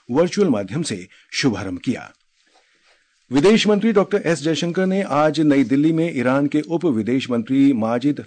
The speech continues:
तख्त रवांची के साथ भारत ईरान द्विपक्षीय संबंधों, चाबहार बंदरगाह में प्रगति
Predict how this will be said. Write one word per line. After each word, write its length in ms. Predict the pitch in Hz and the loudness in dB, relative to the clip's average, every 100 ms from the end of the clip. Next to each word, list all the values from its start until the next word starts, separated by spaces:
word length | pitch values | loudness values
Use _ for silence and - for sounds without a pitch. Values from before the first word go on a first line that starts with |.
| - | -6
तख्त 300 | 131 - - 131 | -6 -4 -2 -2
रवांची 500 | 107 101 113 117 139 | -2 -2 -2 -2 -2
के 180 | 131 110 | -2 -6
साथ 400 | 110 107 110 110 90 | -2 -2 -2 -6 -8
भारत 420 | 82 113 139 - | -10 -8 -8 -8
ईरान 280 | 117 104 110 | -8 -4 -4
द्विपक्षीय 400 | 104 101 95 117 | -4 -6 -8 -8
संबंधों, 520 | 104 101 110 113 131 143 _ - _ - | -8 -6 -4 -2 -2 -4 _ -20 _ -4
चाबहार 500 | 160 185 113 165 165 | -2 0 -2 -2 -2
बंदरगाह 480 | 117 110 110 104 | -2 -2 -2 -2
में 140 | 123 123 | -2 -4
प्रगति 440 | 104 101 117 98 | -4 -4 -4 -6